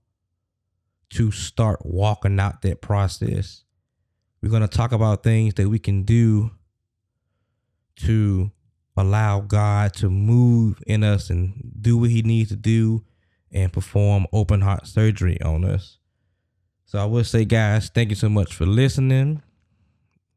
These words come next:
Be sure to subscribe and, um, click the notification bell so you can be alerted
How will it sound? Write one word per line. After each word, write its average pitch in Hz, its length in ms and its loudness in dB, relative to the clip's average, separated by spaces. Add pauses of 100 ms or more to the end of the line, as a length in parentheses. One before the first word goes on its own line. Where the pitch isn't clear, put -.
(140)
Be 117 120 0
sure 117 300 -2
to 107 60 -2
subscribe 117 960 -2 (960)
and, 92 600 -2
um, 92 540 -2 (1300)
click 135 180 -6
the 117 60 -2
notification 113 680 0
bell 117 280 0
so - 160 -6
you 104 60 0
can 104 140 -4
be 107 100 -2
alerted 104 600 0